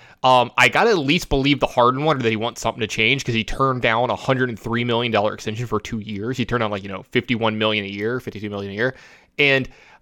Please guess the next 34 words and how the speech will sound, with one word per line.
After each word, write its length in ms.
my 180
favorite 460
quote 400
that 100
I've 140
seen 180
about 240
this 420
is 280
that, 140
like, 120
Houston's 320
like, 180
"Look, 180
we're 60
not 140
gonna 140
be 80
strong-armed, 500
or 60
we're 80
gonna, 160
we're 100
gonna 200
get 120
fair 180
value 300
for 60
these 140
guys 180
if 60
we 60
trade 280
'em, 180